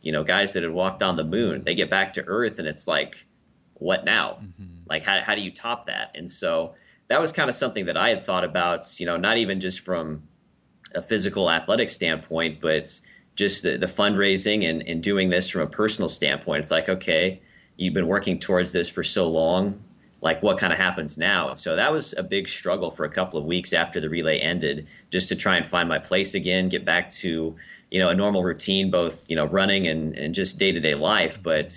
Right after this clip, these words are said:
Speaker 1: I think once that kind of got a little bit easier, um, just to kinda settle in and just realize that, hey, you know, you work for this, but there, there's other things to go work for after that. It's just kind of a,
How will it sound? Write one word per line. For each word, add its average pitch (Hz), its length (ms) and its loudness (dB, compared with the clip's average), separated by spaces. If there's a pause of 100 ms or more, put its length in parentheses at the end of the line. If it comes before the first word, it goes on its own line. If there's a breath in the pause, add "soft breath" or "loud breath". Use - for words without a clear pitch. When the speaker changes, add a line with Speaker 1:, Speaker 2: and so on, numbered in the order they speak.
(180)
Speaker 1:
I 104 80 0
think 127 160 0
once 110 200 0
that 98 200 2
kind 95 200 -2
of 85 200 -2 (280 soft breath)
got 98 180 2
a - 40 -10 (1120)
little 92 140 -6
bit 90 220 -4
easier, 95 640 0 (240 soft breath)
um, 82 340 0
just 104 160 -2
to - 60 -6
kinda 98 180 2
settle 92 360 2
in 95 100 2
and 92 80 0
just 87 160 -6
realize 87 320 2
that, 80 160 0
hey, 107 140 4
you 85 100 0
know, 80 80 -2
you 87 100 -2
work 110 220 -2
for 104 100 -2
this, 110 320 2
but 85 300 0
there, 87 120 2
there's 92 200 0
other 98 140 4
things 95 260 -2
to - 80 -18
go 92 100 4
work 92 220 0
for 87 180 0
after 92 280 2
that. 69 260 -2
It's 71 160 -8
just 78 200 -8
kind 82 160 0
of 78 140 -2
a, 76 320 0